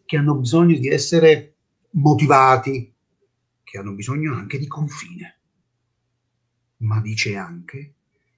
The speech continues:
che molto fa anche la modalità. Io sono per una scuola che educa al sentimento semplicemente e solamente quando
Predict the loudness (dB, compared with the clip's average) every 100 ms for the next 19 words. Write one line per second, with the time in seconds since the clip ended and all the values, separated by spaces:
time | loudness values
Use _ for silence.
0 | _ -16 -4 2 2 2 -8 -6 -4 -4
1 | -6 -10 -16 -14 -14 -12 -12 -14 -14 -10
2 | -10 -10 _ _ _ _ _ _ _ _
3 | _ _ _ _ _ -20 -20 -20 _ 0
4 | 4 6 6 6 4 2 -2 -6 -8 -2
5 | 0 0 -4 -12 _ _ _ _ -8 -8
6 | -8 -12 -12 -10 -10 -6 -4 -4 -4 -8
7 | -10 -12 -12 -10 -8 -8 -8 -12 -10 -8
8 | -10 -10 -16 _ _ -8 -6 -4 0 0
9 | -2 _